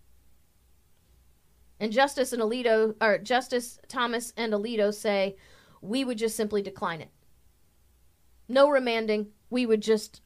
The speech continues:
overturn it, and it would be dead." So there was the dis-, that's the dissent. The argument that was made by the president in this case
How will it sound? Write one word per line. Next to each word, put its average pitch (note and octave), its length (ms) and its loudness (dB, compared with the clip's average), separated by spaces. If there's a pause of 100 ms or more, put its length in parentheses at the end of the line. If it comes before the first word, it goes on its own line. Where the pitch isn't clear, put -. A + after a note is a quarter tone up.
overturn G3 420 -4
it, - 80 -18 (320)
and G3 100 -4
it F#3+ 40 -2
would F#3 160 -6
be F3+ 100 -14
dead." D3+ 200 -8 (1040)
So - 180 -6
there C4 200 4
was C4 160 4
the A#3 100 2
dis-, A3 180 0
that's C4+ 320 2
the A#3+ 140 2
dissent. G#3+ 500 -8 (1600)
The A#3+ 180 -4
argument E4 800 4
that C4 260 4
was C4 200 -2
made G3 540 -6 (420)
by A3+ 680 0 (1160)
the A3 140 2
president A#3 800 2
in B3 240 0
this A3 280 2
case - 600 -8